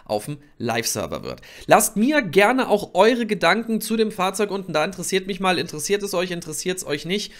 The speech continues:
Ähm, alleine schon der Fakt, dass, äh, die Briten mal das schnellste Fahrzeug bis dann zu diesem Zeitpunkt im Spiel haben werden, äh, finde ich auch ziemlich spannend, weil das hätte ich auch nicht gedacht bei den ganzen,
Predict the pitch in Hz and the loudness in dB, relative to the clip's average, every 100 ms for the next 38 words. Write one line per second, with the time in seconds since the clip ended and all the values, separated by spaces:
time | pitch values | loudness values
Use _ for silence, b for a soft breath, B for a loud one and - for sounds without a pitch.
0 | B B 147 151 156 160 151 151 143 175 | B B 2 2 2 -2 -2 -2 -2 -4
1 | 180 165 147 160 170 - - 151 151 - | -4 -2 0 0 -2 -4 -4 -2 -2 -4
2 | 143 - 143 135 135 220 220 208 202 B | -6 -6 -8 -6 -2 -2 -2 -6 -6 B
3 | B B B 147 160 165 143 160 156 190 | B B B 0 2 2 0 0 0 0
4 | - 185 - 139 180 - 180 165 170 - | -2 -4 -2 -2 -2 -2 -2 -2 -4 -10
5 | 143 - 170 170 170 160 165 165 151 170 | -16 -4 -2 0 2 0 0 -6 -6 -6
6 | 170 - 147 151 - 170 160 - 156 - | -6 -8 -4 -4 -4 -8 -8 -8 -10 -6
7 | 170 131 123 156 156 156 151 151 127 - | -4 2 2 2 0 0 0 -6 -12 -12
8 | 156 165 156 - 160 156 165 147 - 131 | -8 -6 -6 -4 -4 -4 -6 -8 -2 -2
9 | 143 139 135 135 139 131 - 156 151 131 | 0 0 -2 -2 -6 -4 -2 -2 -2 -6
10 | - 113 127 - 127 127 127 127 127 | -4 -2 0 0 -2 -2 -4 -4 -8